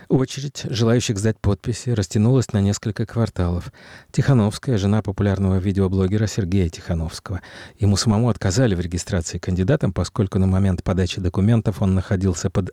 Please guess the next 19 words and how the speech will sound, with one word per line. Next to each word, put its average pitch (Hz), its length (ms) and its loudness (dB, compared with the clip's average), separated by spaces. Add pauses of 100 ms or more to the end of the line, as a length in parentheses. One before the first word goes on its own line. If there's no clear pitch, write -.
административным 95 960 0
арестом. 107 480 0 (440)
На 160 120 4
пикет 123 340 0
пришел 127 420 0 (160)
именно 127 460 2 (400)
Тихановский, 117 800 0
а 98 100 0
не 98 160 2
его 92 180 -2
супруга. 90 600 -2 (420)
Он 156 120 4
заявил, 110 300 4
что - 160 -6
в - 80 -4
течение 127 360 2
ближайших 107 500 0
двадцати 95 460 -4
дней 104 300 2